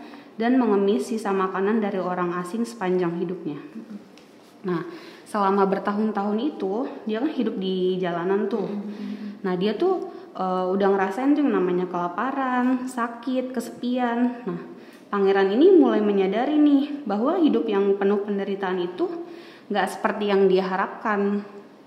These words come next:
Speaker 1: gitu.
Speaker 2: Oke.
Speaker 1: Eh, dalam arti, eh, gini, tidak memberi pencerahan apa yang dia mau gitu.
Speaker 2: Mm-mm.
Speaker 1: Nah, malah pangeran itu ngerasa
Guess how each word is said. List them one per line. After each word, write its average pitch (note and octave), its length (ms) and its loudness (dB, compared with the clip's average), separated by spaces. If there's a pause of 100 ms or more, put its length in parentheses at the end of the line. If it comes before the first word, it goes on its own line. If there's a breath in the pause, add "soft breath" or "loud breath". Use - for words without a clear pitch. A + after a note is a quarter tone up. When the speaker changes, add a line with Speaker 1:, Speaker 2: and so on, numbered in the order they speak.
(200)
Speaker 1:
gitu. F3+ 640 -8
Speaker 2:
Oke. - 180 -12 (800 loud breath)
Speaker 1:
Eh, F#3+ 400 0
dalam F#3 240 0
arti, D4 560 -2
eh, F#3 420 -4 (840 loud breath)
gini, F3+ 280 0 (840 loud breath)
tidak F#3+ 240 0
memberi G#3 400 2
pencerahan A3 560 0
apa G#3 260 2
yang G3+ 400 6
dia G3 160 6
mau A3 320 6
gitu. F3 320 -2 (220)
Speaker 2:
Mm-mm. G#3 260 -8 (640 loud breath)
Speaker 1:
Nah, F3 320 -2 (960)
malah G#3+ 320 0
pangeran G#3 400 0
itu C4 140 0
ngerasa A3 420 0